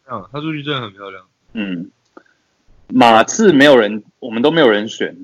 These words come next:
Speaker 2: 这个需要讨论吗？DeRozan 跟 Aldridge，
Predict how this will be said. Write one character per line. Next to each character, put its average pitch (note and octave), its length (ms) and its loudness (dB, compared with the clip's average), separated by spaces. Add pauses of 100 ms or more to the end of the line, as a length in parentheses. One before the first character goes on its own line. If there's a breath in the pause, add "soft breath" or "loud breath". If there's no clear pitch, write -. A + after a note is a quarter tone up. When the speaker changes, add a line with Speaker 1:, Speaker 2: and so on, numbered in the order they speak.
(160)
Speaker 2:
这 C3+ 140 -4
个 G#2 600 0 (300)
需 - 140 -2
要 C3+ 100 6
讨 A2 140 2
论 G#2+ 180 -2
吗？ F2+ 220 -12 (100)
DeRozan A#2 560 4
跟 G#2 140 -4
Aldridge， G2+ 720 -8